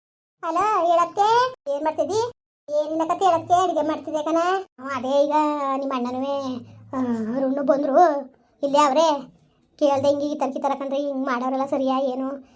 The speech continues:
ಹಿಂಗಾದ್ರೆ ಹಂಗೆ ಹಿಂಗೆ ಅಂತ ಕೇಳ್ದೆ. ಅದಕ್ಕೆ ಇಷ್ಟೆಲ್ಲ ಆದ್ಮೇಲೆ ಹೇಳ್ದಂಗೆ ಕೇಳ್ದಂಗೆ ಇಲ್ಲೇ ತಿರ್ಗ್ತಾ ಕೂತಾರಲ್ಲ. ಆಮೇಲೆ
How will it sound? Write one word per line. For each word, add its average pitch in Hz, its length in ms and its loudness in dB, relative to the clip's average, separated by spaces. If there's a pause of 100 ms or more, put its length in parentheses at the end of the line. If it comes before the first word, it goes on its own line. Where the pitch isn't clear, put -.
(140)
ಹಿಂಗಾದ್ರೆ 269 420 2
ಹಂಗೆ 262 240 -2
ಹಿಂಗೆ 262 180 -2
ಅಂತ 262 120 -2
ಕೇಳ್ದೆ. 277 460 0 (840)
ಅದಕ್ಕೆ 277 560 -2
ಇಷ್ಟೆಲ್ಲ 277 300 0
ಆದ್ಮೇಲೆ 277 460 0
ಹೇಳ್ದಂಗೆ 262 240 -2
ಕೇಳ್ದಂಗೆ 277 680 -2
ಇಲ್ಲೇ 262 140 -2
ತಿರ್ಗ್ತಾ 302 280 -2
ಕೂತಾರಲ್ಲ. 277 380 -4 (920)
ಆಮೇಲೆ 262 280 -2